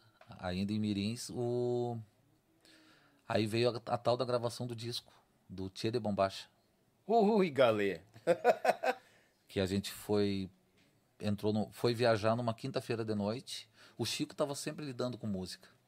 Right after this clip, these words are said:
Speaker 1: Sempre, sempre, sempre, sempre. E ele fazia letra, me mostrava.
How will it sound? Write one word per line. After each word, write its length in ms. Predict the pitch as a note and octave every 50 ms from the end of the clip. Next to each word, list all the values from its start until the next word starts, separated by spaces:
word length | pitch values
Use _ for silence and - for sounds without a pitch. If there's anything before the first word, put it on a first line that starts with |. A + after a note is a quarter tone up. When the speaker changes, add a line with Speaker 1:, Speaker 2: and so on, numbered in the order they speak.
| _ _ _ _ _ _ _ _ _
Speaker 1:
Sempre, 500 | - - - - A2+ G#2 G2+ - - _ _ _
sempre, 380 | - - - A2 G#2+ G#2 -
sempre, 300 | - - G2 G2 G2+ -
sempre. 340 | - G2 G2 G#2 - - - _ _ - - - - _ -
E 100 | G#2 A#2
ele 120 | A#2+ B2+
fazia 360 | B2+ - B2+ A#2 G#2+ A2+ A#2+ A2+
letra, 300 | G#2 G#2+ A2+ A2+ B2 A2+
me 100 | A2 G#2
mostrava. 640 | G#2 G#2 G2 - - F2+ F2+ F2 F2+ F#2 F#2 F2+